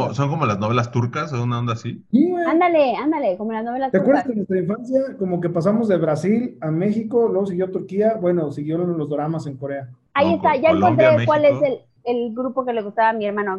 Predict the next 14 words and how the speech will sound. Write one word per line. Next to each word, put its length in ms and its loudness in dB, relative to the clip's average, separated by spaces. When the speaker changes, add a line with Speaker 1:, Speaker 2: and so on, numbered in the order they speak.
Speaker 3:
Girl 240 2
Generation. 680 -4
Ahora 180 -4
te 60 -10
voy 80 -6
a 20 -6
decir, 320 -16
Girl 220 -2
Generation 720 -4
es 180 -10
un 140 -4
grupo 320 -4
que 100 -10
tiene, 1120 -8